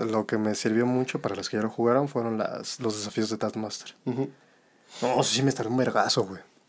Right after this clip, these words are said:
Speaker 1: Fue lo más castrante. Pero porque yo lo quería hacer en oro. O en
Speaker 2: Platino.
Speaker 1: Ajá, el rango más
Speaker 2: Nivel
Speaker 1: alto.
Speaker 2: más cabrón.
Speaker 1: Sí.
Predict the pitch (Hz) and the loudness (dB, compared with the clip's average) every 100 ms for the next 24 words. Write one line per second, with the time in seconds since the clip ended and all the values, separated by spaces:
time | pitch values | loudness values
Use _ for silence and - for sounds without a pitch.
0 | _ _ - - - 117 120 123 - 127 | _ _ -20 -20 -8 -2 0 0 0 -2
1 | - - 113 110 - - _ _ - 135 | -2 -2 -2 -4 -8 -20 _ _ 4 8
2 | 151 156 151 139 131 135 135 117 110 120 | 10 8 6 6 6 6 4 2 2 0
3 | 110 117 127 113 - _ _ _ _ 104 | 2 4 4 2 -6 _ _ _ _ -12
4 | 95 95 92 90 _ _ _ _ _ _ | -10 -12 -16 -18 _ _ _ _ _ _
5 | _ _ _ _ _ 113 110 120 110 - | _ _ _ _ _ -4 0 -2 -4 -8
6 | _ _ _ _ - - _ _ _ _ | _ _ _ _ -20 -20 _ _ _ _
7 | - 131 156 156 147 143 143 139 139 139 | -2 2 6 6 6 4 2 0 -2 2
8 | 175 185 180 226 294 339 269 - 151 147 | 4 4 6 10 12 12 12 12 12 12
9 | 135 107 - - - - | 12 6 -2 -10 -12 2